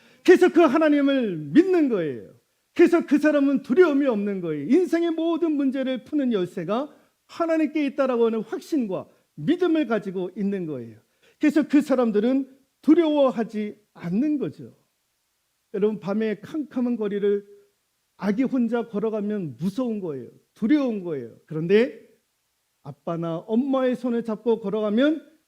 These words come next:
그 아이는 두려워하지 않는 거예요. 무서워하지 않는 거예요. 여러분, 하나님께서 내 편 되어 주시면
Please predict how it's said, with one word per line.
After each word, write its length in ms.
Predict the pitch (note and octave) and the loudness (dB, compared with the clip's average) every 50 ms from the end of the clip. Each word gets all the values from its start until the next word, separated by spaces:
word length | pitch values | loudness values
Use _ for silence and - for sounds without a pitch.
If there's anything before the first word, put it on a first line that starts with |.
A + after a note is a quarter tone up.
| _ _ | _ _
그 160 | - - C4+ A#3+ | -2 0 2 2
아이는 540 | G#3+ G3+ G#3+ A3 A3+ A#3 A#3 A3+ A3+ - | 2 2 0 0 0 -2 -2 -4 -6 -10
두려워하지 560 | _ - B3+ D4+ D4 C4+ C4+ B3 A3+ G#3+ A#3+ B3+ | _ -4 -2 -2 0 0 0 0 0 -2 -4 -6
않는 280 | G3+ G3 G#3+ A3 G#3+ | -6 -6 -6 -6 -6
거예요. 280 | F#3+ F#3 E3+ E3 D#3 C#3+ | -6 -6 -4 -4 -6 -6
무서워하지 680 | C#3 D3+ B3 D4+ D4 D#4 D#4+ C#4+ C#4 C4 A#3+ A#3 B3+ | -6 -6 -6 -6 -4 -4 -4 -2 -2 -2 -2 -2 -4
않는 340 | A#3+ G#3 F#3+ F#3+ G3+ G3+ G3 | -4 -4 -4 -6 -6 -8 -8
거예요. 280 | E3+ D#3+ C#3 B2 A2+ B2 B2 - _ _ _ _ _ _ _ _ _ _ _ _ _ _ _ _ - | -8 -10 -10 -10 -14 -18 -20 -20 _ _ _ _ _ _ _ _ _ _ _ _ _ _ _ _ -8
여러분, 200 | G#3 G3 G#3 G3+ | -4 -2 -2 0
하나님께서 540 | - C4 C4+ B3+ B3+ B3+ C4 A#3 B3 B3 G3+ | 0 0 0 0 0 0 -2 0 0 0 2
내 240 | F3+ A3 C4 A#3+ - | 4 2 2 2 0
편 200 | - D#4 D4 C4+ | -2 0 0 0
되어 180 | B3+ B3+ C4 B3+ | 0 -2 -4 -4
주시면 640 | - - - - D#3 C#3+ F3 A#3 C#4+ C4+ G#3 C#3+ | -6 -8 -10 -8 -8 -4 -2 0 0 -2 -2 -6